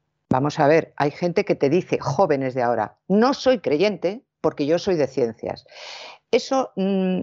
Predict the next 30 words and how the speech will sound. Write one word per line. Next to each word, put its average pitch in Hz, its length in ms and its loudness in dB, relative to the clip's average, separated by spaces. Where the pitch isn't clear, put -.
desde 160 280 2
el 160 60 0
punto 233 300 2
de 233 140 6
vista, 185 600 -2
eh, 131 440 -2
de 139 300 0
pensamiento, 147 720 0
es 185 100 -4
un 202 120 -2
pensamiento, 180 840 0
eh, 147 220 0
que 143 140 0
no 170 140 -2
tiene 220 280 4
nada 175 240 2
que 165 100 0
ver 160 140 4
una 143 220 -4
cosa 131 340 -4
con 110 200 -6
otra. 107 380 -12
Pero 160 260 4
lo 147 120 2
juntan 226 640 0
precisamente 196 880 -2
porque 160 300 0
se - 120 0
ha 208 60 4
entronizado 208 1080 0